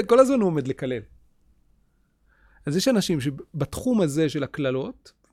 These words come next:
ניבול פה, הם לא, אין להם ניסיון בכלל. ואני בטוח שאתם מכירים אנשים שבשלב מסוים בחיים היה להם התמודדות בנושא הזה, ואחר כך הם עברו לעולם אחר,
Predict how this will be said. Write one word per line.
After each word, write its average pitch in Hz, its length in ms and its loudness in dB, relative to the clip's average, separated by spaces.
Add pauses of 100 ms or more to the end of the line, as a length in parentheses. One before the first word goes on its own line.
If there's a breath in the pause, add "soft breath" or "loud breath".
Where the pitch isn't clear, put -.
ניבול 156 340 -2
פה, - 160 -2 (520)
הם 170 120 -2
לא, 214 220 -2
אין 214 80 -4
להם 233 140 -2
ניסיון 185 400 -2
בכלל. 127 300 -8 (1900 loud breath)
ואני 156 120 0
בטוח 196 320 2
שאתם 180 260 -2
מכירים 175 320 -2
אנשים 160 300 -4
שבשלב 156 600 -4
מסוים 156 320 -4
בחיים 139 280 -6
היה 135 120 -2
להם 131 200 -6
התמודדות 127 520 -8
בנושא 131 320 -4
הזה, 170 220 0 (760 soft breath)
ואחר 131 400 -4
כך 185 220 -8
הם 156 100 -4
עברו 143 340 -2
לעולם 139 680 -4
אחר, 214 340 -6